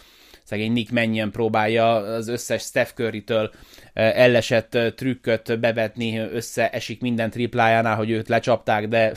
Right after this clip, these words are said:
teljesen hidegen hagyja a játékvezetőket. És mondtam, hogy lesz majd jobb, ö,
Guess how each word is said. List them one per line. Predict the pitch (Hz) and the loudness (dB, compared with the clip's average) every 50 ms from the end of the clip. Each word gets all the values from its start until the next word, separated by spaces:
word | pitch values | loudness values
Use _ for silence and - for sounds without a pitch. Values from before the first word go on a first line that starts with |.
| - - | -6 -6
teljesen | 127 120 113 110 - - 110 | -2 -2 -2 -2 -2 -4 -4
hidegen | 87 117 110 113 110 117 110 | -4 -2 -2 0 0 0 0
hagyja | 107 110 107 110 113 | -2 -2 -2 -2 -2
a | 107 | -2
játékvezetőket. | 107 110 110 110 - - 123 113 - 127 123 139 127 - 143 139 135 - 156 143 143 143 - - _ _ _ _ _ _ _ _ | 0 0 0 0 -2 -2 -4 -4 -4 -2 -2 -2 -2 0 0 -2 0 2 2 2 2 2 -2 -12 _ _ _ _ _ _ _ _
És | - | -8
mondtam, | - 160 180 185 175 165 | -2 -2 0 0 2 2
hogy | 156 147 139 | 4 4 6
lesz | 143 156 151 - | 6 4 4 4
majd | 143 139 131 131 131 | 2 2 2 4 4
jobb, | 135 131 127 127 127 123 | 4 4 2 2 0 2
ö, | 123 120 117 | 2 2 2